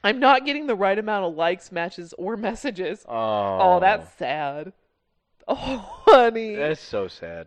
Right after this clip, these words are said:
Speaker 2: man.
Speaker 1: Oh, I'm gonna, I'm gonna put I met someone. Let's be honest
Speaker 2: There you
Speaker 1: here.
Speaker 2: go, yeah.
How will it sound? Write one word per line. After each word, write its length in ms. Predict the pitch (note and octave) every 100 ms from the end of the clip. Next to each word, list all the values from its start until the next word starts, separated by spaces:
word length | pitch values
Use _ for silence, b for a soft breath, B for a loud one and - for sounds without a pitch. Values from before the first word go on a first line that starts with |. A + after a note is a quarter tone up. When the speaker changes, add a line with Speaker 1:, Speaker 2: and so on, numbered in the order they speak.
| E3
Speaker 2:
man. 100 | F#3+
Speaker 1:
Oh, 540 | F3+ F3 E3+ D#3+ - _ _ F3+
I'm 100 | F#3
gonna, 220 | F#3 F3+
I'm 120 | F3
gonna 160 | F3 F3+
put 120 | A3+
I 80 | G#3
met 200 | D4+ D4
someone. 340 | F#3 E3 F3 F#3+ _ F#3+
Let's 120 | -
be 140 | A#3
honest 320 | A#3 F#3+ F#3
Speaker 2:
There 80 | E3
you 80 | F#3
Speaker 1:
here. 80 | F3+
Speaker 2:
go, 80 | E2
yeah. 100 | F2+